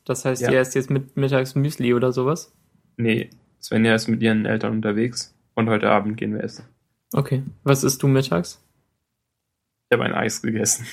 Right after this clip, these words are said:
Speaker 1: Zählt das als, äh, Mahlzeit?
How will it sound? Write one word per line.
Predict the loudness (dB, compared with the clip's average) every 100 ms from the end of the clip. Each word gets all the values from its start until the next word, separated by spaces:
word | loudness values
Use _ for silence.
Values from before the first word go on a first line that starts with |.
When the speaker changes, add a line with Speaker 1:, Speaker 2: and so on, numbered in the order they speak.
| -18 _ _ _ _ _ _ _ -12
Speaker 1:
Zählt | 0 2 2
das | 0 0
als, | -4 -4 -16 -18 -16 0
äh, | 2
Mahlzeit? | 4 2 2 0 -2 -4